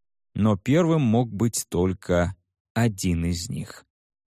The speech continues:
Теперь, когда все три самолета в тот же день ближе к вечеру сели в Тюратаме, их пассажиры оказались в мире —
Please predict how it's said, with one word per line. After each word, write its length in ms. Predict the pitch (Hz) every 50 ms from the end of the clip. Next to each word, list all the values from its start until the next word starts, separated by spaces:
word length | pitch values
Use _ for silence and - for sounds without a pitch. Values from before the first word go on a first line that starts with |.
| _ _ _ _ _ _ _ _ _ _ _ _
Теперь, 400 | - - 147 135 185 196 196 170
когда 320 | 135 156 139 147 156 156 135
все 200 | - - 156 139
три 180 | 139 147 143
самолета 600 | 123 - 135 127 127 127 139 156 160 143 - 107 90
в 100 | - -
тот 180 | 110 107 95
же 140 | 92 110 110
день 300 | 113 131 147 143 127 107
ближе 380 | 92 120 123 120 107 107 113 104
к 100 | - -
вечеру 460 | 113 135 127 - - - 90 90 87
сели 360 | - - - 123 107 95 95
в 80 | 90 -
Тюратаме, 580 | - - - 113 120 175 175 170 160 147 - _ _ _ _ _ -
их 180 | - 135 - -
пассажиры 580 | 170 160 - 170 156 151 139 175 202 180 165
оказались 600 | 135 - - 139 127 127 156 151 143 135 113 - -
в 140 | 117 123 135
мире — 400 | 170 180 180 151 147 135 95